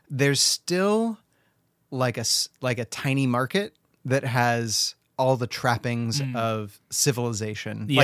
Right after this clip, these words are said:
Speaker 1: like, quote unquote civilization.
Speaker 2: Yeah.
Speaker 1: Where it's like, okay, here's where you can get, um, lotto tickets. Here's where you can get, like, twenty different packs of cigarettes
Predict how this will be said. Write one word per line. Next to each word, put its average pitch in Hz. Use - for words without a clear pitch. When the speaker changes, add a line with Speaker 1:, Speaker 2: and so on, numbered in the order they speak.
Speaker 1:
like, 104
quote 131
unquote 123
civilization. 110
Speaker 2:
Yeah. 117
Speaker 1:
Where 135
it's 131
like, 123
okay, 120
here's 170
where 190
you 185
can 151
get, 127
um, 110
lotto 151
tickets. 196
Here's 131
where 143
you 135
can 131
get, 123
like, 117
twenty 135
different 156
packs 131
of 123
cigarettes 113